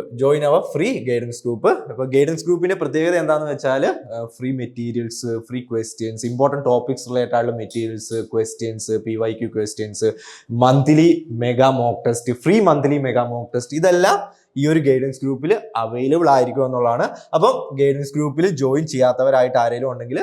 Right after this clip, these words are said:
പെട്ടെന്ന് തന്നെ നമ്മുടെ ഗൈഡൻസ് ഗ്രൂപ്പിൽ ജോയിൻ ചെയ്യേണ്ടതാണ്. പേപ്പർ one-ന് സെപ്പറേറ്റ് ഗൈഡൻസ് ഗ്രൂപ്പ് ഉണ്ട്, പേപ്പർ ടു പൊളിറ്റിക്കൽ സയൻസിനും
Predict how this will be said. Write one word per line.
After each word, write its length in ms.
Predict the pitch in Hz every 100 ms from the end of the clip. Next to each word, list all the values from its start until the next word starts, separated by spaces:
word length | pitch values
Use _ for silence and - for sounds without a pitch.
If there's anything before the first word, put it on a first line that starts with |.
| 381 _ _ _
പെട്ടെന്ന് 360 | 131 131 226 262
തന്നെ 180 | 190 170 220 -
നമ്മുടെ 220 | 110 110 196 - -
ഗൈഡൻസ് 320 | 110 110 113 -
ഗ്രൂപ്പിൽ 280 | 113 107 156 508 - - _ 107
ജോയിൻ 300 | 107 113 151 127
ചെയ്യേണ്ടതാണ്. 460 | 117 113 117 113 226 - -
പേപ്പർ 280 | 120 120 131 131
one-ന് 320 | 127 127 139 151
സെപ്പറേറ്റ് 380 | 151 131 123 131
ഗൈഡൻസ് 240 | 127 127 123
ഗ്രൂപ്പ് 180 | 127 127
ഉണ്ട്, 100 | 135 285
പേപ്പർ 240 | 139 120 123 123
ടു 40 | 185
പൊളിറ്റിക്കൽ 280 | 135 117 123
സയൻസിനും 420 | 127 120 117 214